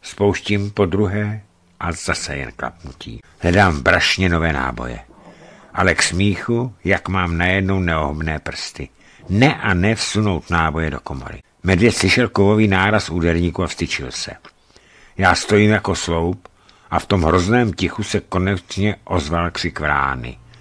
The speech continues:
Zbytečný již signál Hajného a v zápětí pronikavý štěkot třílajek. „Kde jsou?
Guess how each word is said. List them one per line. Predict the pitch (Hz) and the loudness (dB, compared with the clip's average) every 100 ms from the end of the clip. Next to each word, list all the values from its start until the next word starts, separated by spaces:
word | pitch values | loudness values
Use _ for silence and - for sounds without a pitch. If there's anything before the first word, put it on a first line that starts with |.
| - - - - | -20 -20 -18 -10
Zbytečný | - - - 156 175 147 - 127 127 107 | -6 -2 0 2 0 0 -2 0 0 2
již | 104 - | 0 0
signál | 104 90 90 87 | 0 0 2 2
Hajného | 71 80 78 76 71 64 67 - _ - - - | 0 -2 -2 -4 -6 -6 -8 -10 _ -20 -20 -8
a | 82 | -4
v | 73 | 0
zápětí | 87 113 - 127 - 104 | 2 2 2 -2 -2 -6
pronikavý | - 78 73 113 127 - 120 117 104 | -2 -2 0 2 0 0 0 0 0
štěkot | - 101 - 87 - | 0 -2 -2 -6 -8
třílajek. | - 80 67 67 62 - - _ - | -6 -4 -4 -6 -8 -16 -20 _ -6
„Kde | - 85 151 | 0 4 6
jsou? | 165 - 113 175 226 185 120 87 | 4 2 2 2 2 0 0 -4